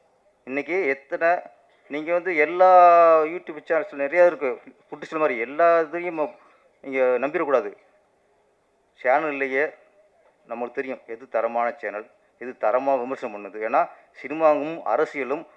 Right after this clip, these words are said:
விமர்சனத்துக்கு உட்பட்டது. நாங்க என்ன பண்ணுவோம், அரசு சினிமால நீங்க விமர்சனம் பண்ணும்போது உங்களை தூக்கி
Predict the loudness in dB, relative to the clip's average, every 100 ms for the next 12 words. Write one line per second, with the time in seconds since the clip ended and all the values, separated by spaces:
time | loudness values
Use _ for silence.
0 | _ -8 -4 -4 -6 -12 -12 -14 -14 -18
1 | -6 -4 -4 -8 _ _ _ _ _ _
2 | _ _ _ _ _ _ _ _ 4 6
3 | 8 8 8 8 8 8 6 -2 4 8
4 | 8 6 4 4 2 2 0 -2 -6 -4
5 | -2 0 0